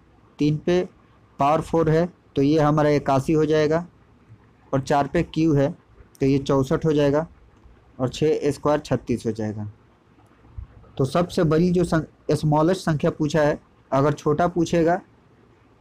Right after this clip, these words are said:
दोनों ही पूछा है, छोटा पूछेगा तो कौन सा हो जाएगा? छत्तीस हो जाएगा,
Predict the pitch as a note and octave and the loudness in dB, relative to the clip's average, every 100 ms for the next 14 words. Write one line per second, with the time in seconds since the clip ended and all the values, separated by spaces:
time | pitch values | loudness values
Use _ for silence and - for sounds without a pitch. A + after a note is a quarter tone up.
0 | _ B2+ C3+ D3 E3+ D#3+ C#3 C3 C3 D3 | _ -4 0 2 2 2 0 0 2 0
1 | - - D3 C#3 E3+ E3 D#3+ E3+ D#3+ D#3+ | -4 -6 -2 0 0 -2 -2 2 2 0
2 | D3+ - D3+ D#3 E3 D#3 D#3+ D#3+ G3+ - | -4 -2 -2 0 0 2 2 0 -4 -8
3 | - - - - - - - - _ _ | -20 -20 -20 -20 -20 -20 -20 -20 _ _
4 | _ - - - - - - - - - | _ -20 -20 -20 -20 -20 -20 -20 -20 -8
5 | - C3+ - D#3+ E3+ D#3+ D#3 E3+ | -4 -2 -2 -2 0 2 0 -2